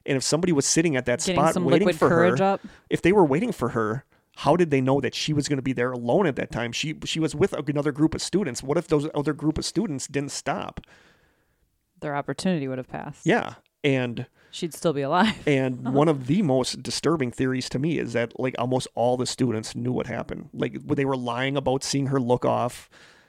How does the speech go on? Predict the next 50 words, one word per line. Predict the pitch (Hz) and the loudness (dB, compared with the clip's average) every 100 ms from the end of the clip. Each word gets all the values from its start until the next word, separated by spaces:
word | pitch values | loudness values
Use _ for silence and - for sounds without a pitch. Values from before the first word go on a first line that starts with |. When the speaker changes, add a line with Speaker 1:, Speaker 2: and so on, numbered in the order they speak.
| _ - | _ -2
Speaker 1:
You | |
know, | 131 | 0
did | 127 143 | 0 -2
they, | 135 143 | 2 2
did | 151 139 131 | 2 -2 -2
Robert | 123 135 139 135 | 0 0 -2 -2
do | 143 | -4
something | 135 - 143 143 | -4 -4 -2 -2
to | |
her | 139 135 | 0 0
at | 135 | 0
Robert's | 117 117 127 | -2 -2 -4
ball | - 113 127 - | -4 -4 -2 -4
and | 123 | -6
the | 117 | -4
rest | 120 120 131 | -4 -2 -4
of | |
these | 123 123 | -4 -4
students | - 131 131 131 | -2 -2 -2 -6
lied | - - 131 | -6 -4 -2
about | 135 135 151 | 0 0 0
it | - | -2
and | 123 | -6
covered | - 110 127 | -6 -4 -2
it | 170 | -4
for | - 170 | -4 -4
him? | 160 185 185 _ _ | -2 -2 -6 _ _
Speaker 2:
Why | 165 196 | -10 -6
would | 170 165 | -4 -4
they, | 151 143 | -4 -4
though? | 131 120 143 | -6 -6 -6
Speaker 1:
If | 151 | -6
they | 127 | -4
were | 127 | -4
afraid | 120 - 120 139 | -4 -4 -2 -2
of | 139 | -2
Kelvin | - 143 170 180 | -2 0 0 0
and | 147 | 0
Robert? | 127 165 220 220 | -2 0 0 0
Speaker 2:
Yeah. | 160 160 160 160 _ _ _ _ _ _ _ - | -4 -6 -8 -12 _ _ _ _ _ _ _ 0
Speaker 1:
But, | 143 123 - - | 2 2 -4 -2
but | 127 147 _ - | 0 0 _ -2
Speaker 2:
I | 208 | 2
Speaker 1:
I | |
Speaker 2:
think | 285 285 | 2 4
we | 330 | 2
have | 262 | 2
two | - 233 | 2 2
viable | 196 160 170 143 | 6 6 6 2
suspects. | 131 147 135 - - - - - | -2 -2 -4 -6 -10 -10 -14 -14